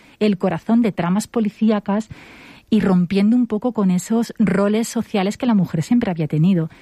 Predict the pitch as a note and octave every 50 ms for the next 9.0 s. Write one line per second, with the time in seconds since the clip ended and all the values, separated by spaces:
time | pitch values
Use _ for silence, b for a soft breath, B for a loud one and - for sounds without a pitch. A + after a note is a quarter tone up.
0 | B B B B B B B B B B G3+ A3 A3 - C4 - C#4 A3+ - -
1 | C#4 C4+ C4 A3+ A3+ A#3 A#3 - - B3+ B3 B3 A#3+ A#3+ A#3+ G#3+ G3+ F#3+ F#3 F#3
2 | F#3+ - - G3 F#3+ E3+ D#3+ - F#3 A#3+ A#3+ B3+ B3 A#3+ B3 B3 A#3 G#3 G3+ G3+
3 | G#3 G#3 G#3 - F#3 - E3 E3 E3 E3+ E3 E3+ E3 E3 - - F#3+ F#3 G3 -
4 | - A3 - G#3 - A3 G#3 G3+ - - G#3+ G3 - G#3 G3+ G3 F#3 F3 - F#3
5 | E3+ E3 D#3+ D3+ - F3+ D#3 - F3 D#3+ D#3+ E3 G3 G#3+ G3+ G3 F#3+ F#3+ G3 G3
6 | - E3+ - G3+ F#3 - - - D#3+ E3 D3 D3 E3+ F3+ G3 - B B B B
7 | B B B B B B B B B _ F#3+ G3+ G3+ - - - - G3 F3 E3+
8 | E3 D#3+ D#3 D#3 - F#3 F3+ D#3+ - - - E3+ - A3 A3 G3+ E3+ D3 -